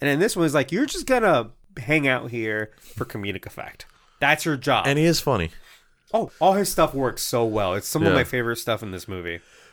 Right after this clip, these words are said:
Speaker 2: What I don't get is why do we have that guy that looks like Casey in the pa-, what's the point?
Speaker 1: Yes. That doesn't make any sense. And I think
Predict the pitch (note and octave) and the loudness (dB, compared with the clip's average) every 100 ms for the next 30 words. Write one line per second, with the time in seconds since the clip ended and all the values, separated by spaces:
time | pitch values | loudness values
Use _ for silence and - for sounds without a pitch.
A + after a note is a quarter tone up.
0 | _ A2+ B2 B2+ A#2 C3+ C#3 C#3 B2+ A#2+ | _ 0 2 2 0 0 0 0 2 2
1 | G#2+ G2 G2 A2 A#2 A2+ G#2+ G#2 G2+ F#2 | 2 0 2 2 2 2 2 2 0 0
2 | F#2+ F#2+ G2 F#2+ F2+ F#2+ F#2+ - F#2+ - | 0 2 2 2 0 -2 -4 -2 -2 0
3 | F#2+ F#2 - F#2+ F2+ E2+ - F#2 - G#2+ | -2 -2 -2 -2 0 -2 -2 -4 -2 -2
4 | - - G#2 _ - - - G#2 E2 E2 | -2 -6 -8 _ -2 0 2 0 -2 -6
5 | - - - - _ _ C#3+ D#3 B2 G#2+ | -12 -16 -16 -20 _ _ -20 -16 -10 -10
6 | - - - _ _ _ _ - - - | -12 -18 -20 _ _ _ _ -16 -16 -10
7 | C3+ B2+ G2+ F#2+ F#2+ A#2 B2+ - _ _ | -6 -6 -8 -12 -16 -14 -14 -18 _ _
8 | - C3+ C3+ C3 G3 G#3+ D#3+ | -12 -2 -2 0 0 0 -2